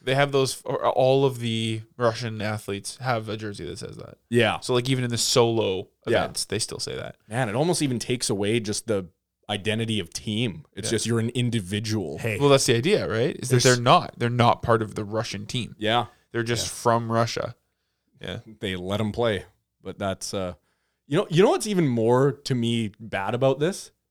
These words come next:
Speaker 2: It's not even written in Russian. It's written in English. What a slap in the face.
Speaker 1: Yeah.
Speaker 2: There's no way that Olympic athlete from Russia, all those words in English are spelt the same and in the same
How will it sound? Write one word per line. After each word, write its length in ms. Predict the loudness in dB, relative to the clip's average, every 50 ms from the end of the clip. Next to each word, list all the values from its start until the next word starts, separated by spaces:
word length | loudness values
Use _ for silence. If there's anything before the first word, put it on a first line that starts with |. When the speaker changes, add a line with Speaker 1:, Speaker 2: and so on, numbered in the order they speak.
| _
Speaker 2:
It's 180 | -10 -10 -6 -4
not 180 | 0 0 2 2
even 400 | 2 0 0 -2 -2 -6 -4 -2
written 340 | -2 0 0 0 -2 -2 -2
in 200 | -2 -2 -4 -2
Russian. 500 | 2 2 4 4 4 2 -2 -4 -4 -6
It's 140 | -6 -6 -4
written 380 | 0 2 4 4 4 4 2 2
in 100 | 0 -2 -2
English. 600 | -2 0 2 2 2 0 -2 -4 -8 -10 -12 -12 -14 _ _ _ _ _
What 320 | -8 4 6 8 8 10
a 140 | 8 6 4
slap 760 | 2 0 0 2 4 6 6 8 8 8 8 6 6 4 2
in 140 | 2 2 2
the 80 | 0 -4
face. 320 | 0 2 2 2 2 0 -6 -18 -20 -20 _ _
Speaker 1:
Yeah. 320 | -12 -10 -10 -8 -6 -8 4
Speaker 2:
There's 300 | 8 8 8 8 8 4
no 220 | 4 6 8 8 8
way 460 | 8 8 6 6 6 4 0 -2 -6 _ _ _ _ _
that 240 | 4 4 4 6 6
Olympic 460 | 4 4 6 4 4 4 4 2 2 2
athlete 440 | 0 0 0 0 2 0 0 0 0
from 260 | -2 -2 -2 0 2
Russia, 300 | 2 2 2 2 4 4
all 320 | 4 4 6 8 8 8 8
those 260 | 8 6 6 4 2
words 280 | 2 2 2 2 2
in 80 | 0 0
English 500 | 0 -2 0 0 0 0 -2 -4 -10 -14 -18 _ _ _ _ _ _ _
are 120 | 4 4 4
spelt 680 | 4 2 0 0 4 6 8 8 8 6 2 -4 -8 -8 -12 _ _ _ _ _ 0
the 140 | 2 2 2
same 480 | 4 4 4 4 6 6 4 2 2 2
and 140 | 2 2 4
in 60 | 2
the 80 | 2
same 260 | 4 6 6 6 6